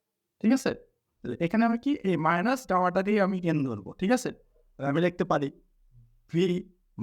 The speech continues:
মাইনাস ওমেগা প্লাস ওয়ান, আবার নিচে লিখতে হবে মাইনাস ওমেগা প্লাস ওয়ান।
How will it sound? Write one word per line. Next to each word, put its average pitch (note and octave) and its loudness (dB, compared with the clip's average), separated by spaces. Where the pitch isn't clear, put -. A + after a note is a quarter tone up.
মাইনাস F#3 2
ওমেগা F3+ 2
প্লাস D#3 4
ওয়ান, G#3+ 4
আবার D3+ 4
নিচে E3+ -2
লিখতে D3+ -4
হবে C3 -2
মাইনাস F#3+ 0
ওমেগা D#3 4
প্লাস F#3+ 2
ওয়ান। G#2+ -6